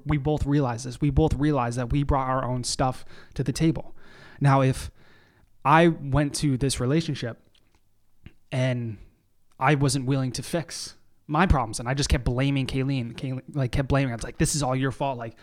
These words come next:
you did all this, and you did all this, you did all this." And I'm acting like this big victim, you know, to the situation, and I'm not taking any responsibility for myself,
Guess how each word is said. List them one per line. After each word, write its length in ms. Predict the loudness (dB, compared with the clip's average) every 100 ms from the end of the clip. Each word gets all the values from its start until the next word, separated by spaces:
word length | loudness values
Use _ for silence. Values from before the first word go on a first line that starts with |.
| -20 -20 -6
you 200 | 4 6
did 140 | 6
all 140 | 4 2
this, 280 | 0 -2 -2
and 100 | 2
you 120 | 4
did 120 | 4
all 120 | 0 -2
this, 220 | -4 -2
you 60 | 0
did 60 |
all 100 | 0
this." 220 | 0 -2 -4
And 80 |
I'm 220 | -6 -6 -8 -12 -14 -2
acting 240 | 0 0
like 120 | -2 -2
this 100 | 0
big 180 | 0 2
victim, 460 | 0 0 -4 -6 -14 _ _ _ _ _ -20 -20 -10
you 80 | -4
know, 220 | -2 -2 0
to 100 | 0
the 80 | 0
situation, 640 | 0 -2 -4 -6 -8 -10 -14 -20 _ -2
and 80 |
I'm 80 | 0
not 140 | 2 0
taking 240 | -2 0
any 160 | 2 4
responsibility 640 | 4 4 2 0 -2 -4
for 120 | -4
myself, 440 | -6 -4 -6 -8